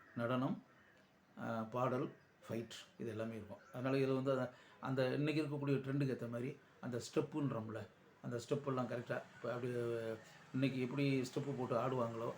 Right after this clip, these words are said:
நம்ம பெரிய கதாநாயகர்கள்லாம் பண்ணிட்டு இருக்காங்களோ, அதே மாதிரி இந்த படத்துல ஒரு சாங் வந்து விஜய் ஆண்டனி வச்சிருக்காரு. அவருக்கு ஏத்த மாதிரி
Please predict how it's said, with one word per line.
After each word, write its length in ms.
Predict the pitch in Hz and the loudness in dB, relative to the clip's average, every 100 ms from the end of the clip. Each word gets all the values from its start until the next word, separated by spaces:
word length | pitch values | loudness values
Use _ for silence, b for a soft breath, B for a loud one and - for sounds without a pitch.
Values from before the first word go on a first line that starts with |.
| - 131 | -8 -4
நம்ம 200 | 127 123 | -2 2
பெரிய 420 | 120 117 143 143 | 0 0 2 2
கதாநாயகர்கள்லாம் 600 | 131 127 131 120 120 120 | 2 0 -2 -2 -4 -6
பண்ணிட்டு 240 | 120 123 | -6 -8
இருக்காங்களோ, 320 | - 107 131 202 B - | -10 -8 -6 -6 B -10
அதே 160 | 123 135 | 0 2
மாதிரி 240 | 131 123 | 2 -2
இந்த 140 | 120 110 | -4 -6
படத்துல 240 | 117 117 | -6 -6
ஒரு 100 | 110 | -6
சாங் 320 | - 120 113 | -6 -6 -6
வந்து 300 | 110 113 135 | -8 -6 -6
விஜய் 180 | 113 117 | -4 -6
ஆண்டனி 300 | 104 101 98 | -8 -10 -14
வச்சிருக்காரு. 320 | - - 95 - B B B - | -14 -14 -16 -16 B B B -2
அவருக்கு 320 | 120 113 120 | 0 0 0
ஏத்த 240 | 117 113 | -2 -4
மாதிரி 240 | 110 110 | -6 -8